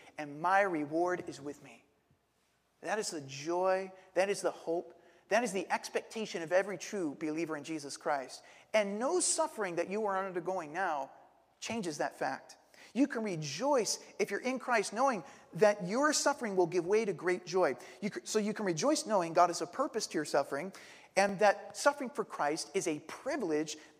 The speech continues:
in sharing with him in this way. And you can rejoice in trials because you can always say, "This too will pass. Joy will come in the morning when Jesus returns.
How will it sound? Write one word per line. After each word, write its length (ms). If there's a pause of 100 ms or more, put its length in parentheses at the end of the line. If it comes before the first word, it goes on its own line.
(140)
in 120
sharing 600
with 280
him 340
in 120
this 180
way. 240 (320)
And 320
you 140
can 160
rejoice 480
in 160
trials 400
because 400 (160)
you 80
can 160
always 240
say, 320 (320)
"This 240
too 160
will 100
pass. 380 (180)
Joy 320
will 140
come 180
in 80
the 60
morning 440 (200)
when 160
Jesus 420
returns. 600